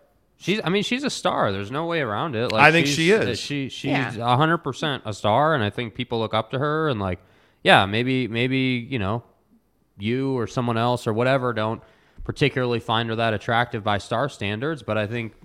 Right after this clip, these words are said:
Speaker 1: uh, you know, obviously millions of people do, you
Speaker 2: There's
Speaker 1: know?
Speaker 2: a, there, she's been, she's one who,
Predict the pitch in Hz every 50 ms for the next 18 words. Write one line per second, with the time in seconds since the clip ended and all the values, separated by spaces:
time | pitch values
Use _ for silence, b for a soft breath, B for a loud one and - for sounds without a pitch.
0 | - 58 87 87 92 104 101 80 - 120 110 101 98 101 113 127 131 131 120 110
1 | - - 110 117 120 110 104 110 117 120 117 117 107 127 123 120 123 117 131 160
2 | 139 87 82 - b b b b b - - 104 - 170 165 165 - - 139 156
3 | 156 165 185 170 - - - 165 175 190 180 - 214 214 208 196 185 165 - -
4 | - _ _ _ _ _ _ _ _ _ _ _ _ _ _ _ _ _ _ _
5 | _ _ - - - - 147 175 196 180 196 196 180 151 135 151 143 127 117